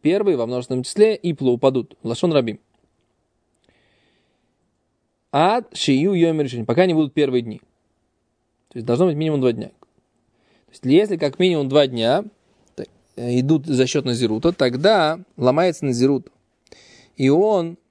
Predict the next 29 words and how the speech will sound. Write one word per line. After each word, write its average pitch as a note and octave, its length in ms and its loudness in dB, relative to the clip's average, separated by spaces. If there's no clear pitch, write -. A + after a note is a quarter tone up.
ну, D3 280 0
должен D3+ 380 -2
начать B2+ 580 2
ее C#3 380 0
от C3 240 -6
ч-, - 180 -8
его, C3+ 220 2
ее C3+ 300 -2
начет C#3 320 -4
сначала. B2+ 500 0
Но B2 140 0
если F3 400 0
один C#3 340 0
день, B2+ 240 -2
он D3+ 200 -2
не E3+ 80 2
ломается. A#2 500 -2
Если C3+ 220 4
он E3+ 60 2
становится D3+ 420 0
нечистым C3 380 -2
в - 60 -10
первый C3 280 4
день A#2 420 -2
своего B2 320 2
чистого A#2+ 320 -4
назирута, A2 600 -2
он, D3+ 460 0
э, A2+ 880 0